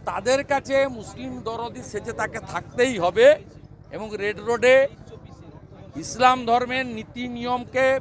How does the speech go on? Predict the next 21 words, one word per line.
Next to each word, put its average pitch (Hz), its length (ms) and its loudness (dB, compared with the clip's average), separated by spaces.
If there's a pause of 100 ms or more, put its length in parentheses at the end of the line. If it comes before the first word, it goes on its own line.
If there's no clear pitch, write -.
ভেঙে 202 480 4 (1300)
সেখানে 240 440 0
গিয়ে 214 180 -4
তাকে 240 260 -2
নামাজ 220 420 0
পড়তেই 277 460 6
হবে, 147 260 0 (360)
due 247 280 -4
to 285 100 -2
her 226 500 4 (760)
vote 185 180 -4
bank, 135 200 -10 (540)
only 247 360 0
vote 208 220 0
bank। 120 220 -10 (540)
ওই 247 220 4
জন্য 294 720 4 (880)
এখানে 254 420 0
কাস্ট 220 400 -2
সেন্সাসের 240 880 -2
নামে 214 480 -2